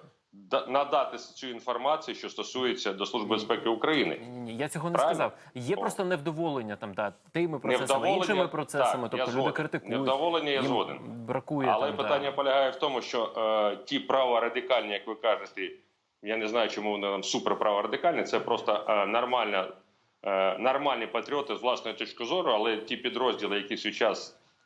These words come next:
Speaker 1: мали основу з таких людей, е, були, скажімо так, розформовані і, і юридично знищені. І це було і при попередньому президенті, коли добробати розмазали маслом по хлібу.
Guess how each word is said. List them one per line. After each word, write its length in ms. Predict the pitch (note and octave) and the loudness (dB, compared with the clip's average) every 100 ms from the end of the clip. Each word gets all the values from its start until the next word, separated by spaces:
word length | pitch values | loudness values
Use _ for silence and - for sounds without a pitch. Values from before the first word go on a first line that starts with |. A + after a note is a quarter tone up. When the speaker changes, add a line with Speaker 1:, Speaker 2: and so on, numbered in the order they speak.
| - | -2
Speaker 1:
мали 300 | A#2+ B2 A2 | 2 2 0
основу 420 | A2 A2 C3 A2 | -2 -4 -2 -2
з 60 | F#2+ | -4
таких 320 | G#2+ B2 - | -8 -10 -6
людей, 480 | C3+ D3 G3 F#3+ F#3+ - _ - | -6 -2 0 0 -4 -14 _ -4
е, 40 | G#2 G#2 G2+ G2+ G2 - | 0 2 4 2 0 -4
були, 580 | G#2+ C3+ C#3+ C#3 B2 F#2+ - - _ _ | -4 0 2 4 2 -2 -10 -20 _ _
скажімо 400 | - G#2+ G#2+ G#2+ | -10 -6 -6 -4
так, 340 | - A2 - - _ _ _ - | 0 0 -2 -14 _ _ _ 0
розформовані 1040 | B2+ D3 - C#3 C3 C#3+ E3+ D3+ A#2 G#2 | 2 0 -2 -2 0 0 0 0 -2 -6
і, 220 | F#2+ - A#2+ A2 G#2 G#2 | -8 -6 -2 0 -2 -4
і 20 | A2 G2+ G2+ | -4 -4 -4
юридично 720 | G#2+ B2+ B2+ C#3+ C#3+ - A#2 | -2 -2 0 0 -2 -2 -2
знищені. 800 | G#2+ A2 D3 B2 - F2 D#2 C#2 - _ _ _ _ _ _ - | 0 2 2 2 -2 -6 -6 -10 -12 _ _ _ _ _ _ -6
І 280 | G2 F#2+ F#2 | 0 2 2
це 180 | - A2+ | 2 2
було 240 | A#2 A#2 | 2 2
і 100 | A2 | 2
при 160 | A2 A#2 | 0 -2
попередньому 580 | A#2+ E3+ G3 E3+ D#3+ | 0 0 0 0 -2
президенті, 560 | - C#3 D3 D3 C#3+ C#3 | -2 -2 0 0 -2 -2
коли 240 | C3 B2+ | -2 0
добробати 680 | B2 A#2+ B2 A#2+ B2 A#2 A2+ | 0 2 2 2 0 -2 -4
розмазали 640 | A2 A#2 A2+ A#2+ G#2+ A2 A2 | -2 -2 -2 -2 -2 -2 -2
маслом 380 | A2+ A2 G#2 F#2+ | 0 0 -4 -4
по 60 | |
хлібу. 420 | A2 G#2+ G#2 F#2+ | -6 -6 -8 -8